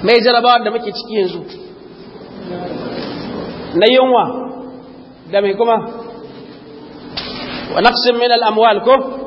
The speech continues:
Karancin dukiya a hannun mutane. Hmm? Kayayyakin gona fa? Ba akwai karancin abinci ba? Hmm?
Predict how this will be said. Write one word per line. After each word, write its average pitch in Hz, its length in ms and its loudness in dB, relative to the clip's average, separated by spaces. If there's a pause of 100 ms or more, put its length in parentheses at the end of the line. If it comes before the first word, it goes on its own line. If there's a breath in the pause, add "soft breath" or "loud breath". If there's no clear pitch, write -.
(540)
Karancin 247 440 -2
dukiya 247 320 0
a 226 160 4
hannun 240 240 2
mutane. 220 340 4 (840)
Hmm? 240 240 -2 (880)
Kayayyakin 247 480 6
gona 240 240 4
fa? 214 140 2 (720)
Ba 202 80 2
akwai 240 240 0
karancin 262 320 0
abinci 233 320 0
ba? 247 140 4 (1300)
Hmm? 320 200 4